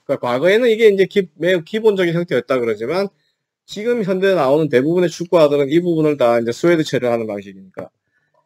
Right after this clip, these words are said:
아, 역시 그 일본에서 만들게 되면 이 부분이 이제는 스웨이드 타입으로 완전히 바뀌었습니다. 예, 스웨이드 타입으로 바뀌어서, 어, 현대 축구화의 추세는 그대로 잘 따라가고 있다고 봐야 되고,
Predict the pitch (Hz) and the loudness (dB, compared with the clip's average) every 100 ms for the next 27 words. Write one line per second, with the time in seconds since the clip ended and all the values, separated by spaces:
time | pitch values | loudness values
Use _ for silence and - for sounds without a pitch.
0 | _ _ - 92 123 131 233 233 175 151 | _ _ -20 -14 -12 -8 -2 -2 -2 -4
1 | 135 135 180 196 165 147 165 110 117 151 | -2 0 2 2 4 4 2 2 2 2
2 | 143 110 104 151 165 135 139 139 117 160 | 4 0 0 0 2 2 2 -2 -2 0
3 | 175 110 117 160 208 220 _ _ _ _ | 0 0 -2 0 -2 -2 _ _ _ _
4 | _ 110 - 175 170 165 - 139 135 139 | _ -20 -2 0 0 0 -2 -2 0 -2
5 | 110 107 107 101 90 - 71 139 110 _ | -2 -4 -8 -12 -18 -18 -20 _ _ _
6 | _ _ _ _ _ - - - 160 156 | _ _ _ _ _ -20 -20 -12 -4 -4
7 | 156 160 151 156 151 - 95 - 120 160 | -2 -2 0 0 -2 -4 -8 -4 -2 0
8 | 233 254 - _ _ - - _ - 101 | 0 -2 -8 _ _ -20 -20 _ -10 -8
9 | - 165 175 - - 190 170 143 151 175 | -4 -2 -2 -4 -4 4 6 6 4 2
10 | - 190 165 165 156 131 160 147 110 107 | -2 0 0 0 2 4 4 2 -4 0
11 | 160 139 120 120 123 113 110 127 120 90 | 2 4 2 -2 -4 -4 -2 -2 -2 -6
12 | 92 117 92 | -4 -4 -6